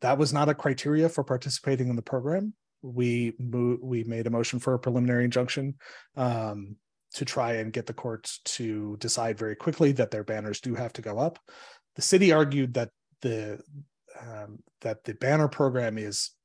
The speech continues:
government speech rather than, um, a government-run forum for, um, for private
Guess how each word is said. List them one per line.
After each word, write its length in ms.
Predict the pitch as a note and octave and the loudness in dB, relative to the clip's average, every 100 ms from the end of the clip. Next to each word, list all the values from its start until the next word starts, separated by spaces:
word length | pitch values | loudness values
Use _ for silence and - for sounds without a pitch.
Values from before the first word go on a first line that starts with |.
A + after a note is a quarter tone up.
| - | 0
government 440 | D3+ D#3+ C3 G#2 | 2 2 0 -4
speech 420 | - G#2 G2+ - - | -8 -10 -12 -12 -12
rather 280 | A2+ G#2+ G#2 | -8 -8 -6
than, 400 | G#2 G#2 G2 G2 _ _ | -8 -8 -10 -18 _ _
um, 460 | A2 G2+ G2 F#2 G#2 - | -12 -10 -12 -16 -20 -12
a 300 | A#2+ G#2+ G2 - | -8 -8 -8 0
government-run 640 | C3+ B2 B2+ G#2+ A2+ G#2+ | 2 2 -2 -2 -6 -6
forum 500 | G#2+ - A#2+ A2+ A2 | -8 -4 -2 -2 -6
for, 460 | - G#2+ G2 F#2 F#2 _ - - _ _ B2+ | -8 -12 -12 -14 -18 _ -20 -20 _ _ -14
um, 380 | A2 G2 G2 A#2+ F3 | -12 -12 -14 -18 -20
for 440 | - A#2+ G2+ G2 _ _ _ _ _ _ _ _ _ _ _ _ _ | -12 -10 -10 -14 _ _ _ _ _ _ _ _ _ _ _ _ _
private 360 | E3 D#3+ G#2+ | 2 2 2